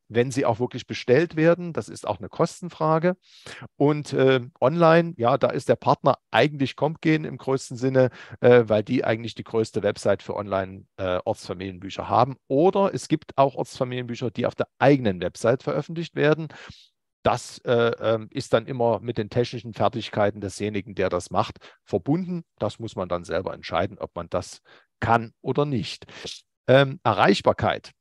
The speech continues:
Beim Buch ganz klar die Bibliothek oder man kauft das Buch. Bei Online ist natürlich wirklich eine weltweite Auffindbarkeit da. Es ist eine Website, die ist vierundzwanzig sieben online.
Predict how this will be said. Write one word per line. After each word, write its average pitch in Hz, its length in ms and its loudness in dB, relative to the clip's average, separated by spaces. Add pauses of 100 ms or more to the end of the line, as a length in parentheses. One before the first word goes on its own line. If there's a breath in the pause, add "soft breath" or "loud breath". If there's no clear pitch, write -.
(120)
Beim 98 180 -4
Buch 170 360 -4
ganz 120 240 0
klar 143 360 4
die 131 120 -6
Bibliothek 123 680 0
oder 139 380 2
man 101 160 -10
kauft 120 280 0
das 160 140 -4
Buch. 180 300 -2 (460 loud breath)
Bei 107 160 4
Online 160 460 2
ist 147 140 -2
natürlich 143 480 -2
wirklich 135 300 -2
eine 113 120 0
weltweite 110 540 2
Auffindbarkeit 104 760 -2
da. 120 220 4
Es 120 140 -6
ist - 160 -12
eine 95 120 -4
Website, 131 680 0
die 120 140 -2
ist - 200 -8
vierundzwanzig 120 640 -2
sieben 117 320 -4
online. 135 460 0